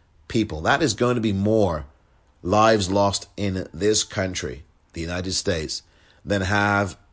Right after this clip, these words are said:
and that were lost in the Vietnam War total. And the Vietnam War lasted, what, eight years, nine years, I don't know, ten years, whatever it was. Eight years.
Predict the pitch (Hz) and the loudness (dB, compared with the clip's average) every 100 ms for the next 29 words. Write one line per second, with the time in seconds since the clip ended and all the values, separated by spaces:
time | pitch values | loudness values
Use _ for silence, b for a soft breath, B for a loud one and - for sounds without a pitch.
0 | _ - 90 87 92 85 104 107 95 82 | _ -6 -4 -2 -4 0 4 4 4 2
1 | 80 - - b b b _ 104 101 85 | -2 -6 -12 b b b _ -2 0 0
2 | 95 95 90 87 82 80 87 73 65 - | -2 -2 -2 -4 -4 -4 -4 -4 -6 -12
3 | - 98 85 - - _ _ _ _ _ | -4 -2 -2 -4 -16 _ _ _ _ _
4 | B B 92 85 107 107 104 95 95 90 | B B -4 0 0 0 -2 -2 -2 -2
5 | 87 85 - 76 78 67 - _ _ - | -2 -2 -4 -6 -8 -8 -10 _ _ -16
6 | - 95 92 92 95 98 85 90 98 95 | -6 -4 -4 -4 -2 -2 -2 -2 -2 -2
7 | 95 98 87 80 87 85 76 65 - 101 | -2 -2 -2 -4 -4 -6 -10 -8 -6 -4
8 | 98 98 101 95 - 85 92 98 82 76 | -2 -2 -2 -2 -4 -4 -2 -2 -4 -6
9 | 71 76 69 - _ _ _ _ _ _ | -6 -6 -8 -12 _ _ _ _ _ _
10 | _ _ _ _ 98 101 90 95 95 95 | _ _ _ _ -4 -2 -2 -2 -2 -4
11 | - | -10